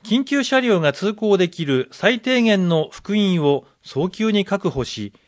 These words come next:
すれ違いができるよう退避所を設けます。二、その後、順次走行車線の幅を広げるなど、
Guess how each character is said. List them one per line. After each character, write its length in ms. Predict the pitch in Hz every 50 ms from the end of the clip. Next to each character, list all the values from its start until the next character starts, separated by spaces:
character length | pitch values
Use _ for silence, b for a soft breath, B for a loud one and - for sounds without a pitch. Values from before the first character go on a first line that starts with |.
| b b b b b b
す 140 | - - -
れ 80 | 143
違 320 | 190 196 - 202 202 196 190
い 40 | 180
が 100 | 175 165
で 140 | 156 165 165
き 120 | - 262 254
る 100 | 233 175
よ 360 | 151 139 117 95 73 76 _ _
う 40 | _ _ _
退 220 | - - 196 240 254
避 200 | 220 - 220 190
所 220 | 202 202 190 180
を 80 | 156 127
設 140 | 135 151
け 100 | 139 -
ま 140 | 120 98 95
す。 180 | - - - _ _ _ _ _ _ _ _ _ _ _ _ _ _ _ _ _ _ _ _ _ _ _ _ _ _ _ _ _ _ _ _ _ _
二、 320 | - 151 190 208 202 - _ _ _ _ _ _ _ _ _ _ _ _ _ _ _ _ _ _ _ _ _ _
そ 160 | - - 190 208
の 80 | 240
後、 280 | 240 233 226 220 220 220 B B B B B _
順 320 | - 120 151 240 294 285 240
次 200 | 180 143 120 101
走 240 | - - 220 254
行 180 | 233 - 247 240
車 140 | - - 233
線 240 | - 214 180 160 143
の 100 | 135 120
幅 280 | - 139 139 185 180
を 100 | 175 170
広 260 | 160 - 170 170 175
げ 100 | 175 170
る 60 | 165 156
な 140 | 147 131
ど、 240 | 127 117 104 101 104